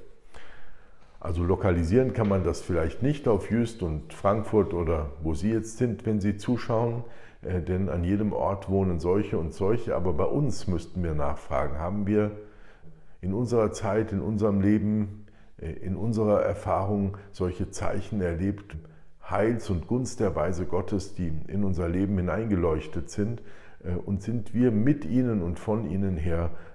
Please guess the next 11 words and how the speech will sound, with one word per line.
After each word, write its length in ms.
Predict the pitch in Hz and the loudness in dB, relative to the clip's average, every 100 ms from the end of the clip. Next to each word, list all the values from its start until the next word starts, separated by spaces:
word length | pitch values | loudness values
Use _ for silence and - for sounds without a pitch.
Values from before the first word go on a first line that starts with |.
| - | -10
gläubiger 540 | - 80 78 80 78 76 | 0 2 4 2 2 0
geworden? 480 | 73 76 60 - - | -2 -4 -6 -4 -6
Vertrauen 680 | - 78 - 73 92 87 76 | -6 -6 0 2 2 2 2
wir 160 | 76 | 0
dem 240 | 71 69 - | -2 -6 -6
Wort, 380 | 80 - - - - | -8 -10 -12 -12 -8
äh, 160 | 78 73 73 - | -8 -8 -10 -8
das 280 | 73 - - | -8 -8 -8
Gott 260 | 73 - | -8 -6
in 160 | 90 82 | -4 -4
Jesus, 500 | 76 73 73 - | -4 -4 -6 -8